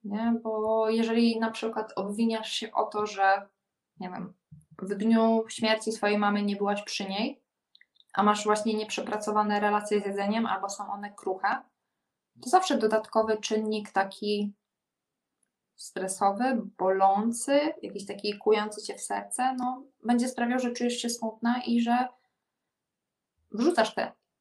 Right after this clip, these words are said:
nie wiem, informacje albo te traumy w jedzenie, nie?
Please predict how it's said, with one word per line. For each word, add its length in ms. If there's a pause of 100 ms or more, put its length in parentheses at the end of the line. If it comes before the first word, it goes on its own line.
nie 160
wiem, 160
informacje 760
albo 600 (200)
te 140
traumy 380
w 40
jedzenie, 500 (460)
nie? 220